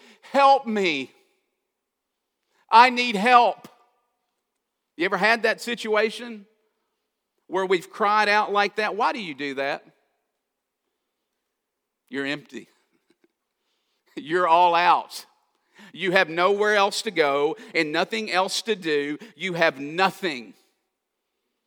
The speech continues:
And it's in those moments I want to suggest that you are finally seeing yourself clearly.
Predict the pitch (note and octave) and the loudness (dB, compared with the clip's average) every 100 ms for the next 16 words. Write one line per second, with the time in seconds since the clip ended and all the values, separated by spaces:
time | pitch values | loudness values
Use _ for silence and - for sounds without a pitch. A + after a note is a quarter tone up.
0 | _ _ _ _ _ _ _ _ _ _ | _ _ _ _ _ _ _ _ _ _
1 | _ _ _ _ C#3 D3 D3 E3+ D#3 E3+ | _ _ _ _ -8 -6 -4 -6 -4 0
2 | A#3 C4 A3 A#3 G#3 F3 D#3+ E3+ F#3 F#3+ | 0 0 0 0 0 -6 -4 -4 -4 -6
3 | F3 - C#3+ D3+ D#3+ D#3 D#3 B2+ D3 C3 | -8 -8 -8 -4 -4 -4 -8 -8 -10 -6
4 | D3+ D#3+ F3+ F3 F3 - E3 D#3 C#3+ C#3 | -2 -2 -2 -8 -10 -8 -8 -6 -8 -10
5 | - C#3 C3 - - A#2 G#2+ G#2 | -8 -8 -8 -12 -14 -12 -12 -16